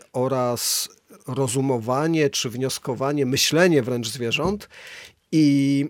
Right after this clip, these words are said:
mm, e, polemika dotyczy tego, wedle jakich, e, czynników czy punktów odniesienia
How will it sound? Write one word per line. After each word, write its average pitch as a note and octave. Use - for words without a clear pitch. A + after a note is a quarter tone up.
mm, C#3
e, -
polemika D#3+
dotyczy F3+
tego, E3
wedle C#3+
jakich, D#3+
e, C3+
czynników G3+
czy -
punktów F3
odniesienia E3+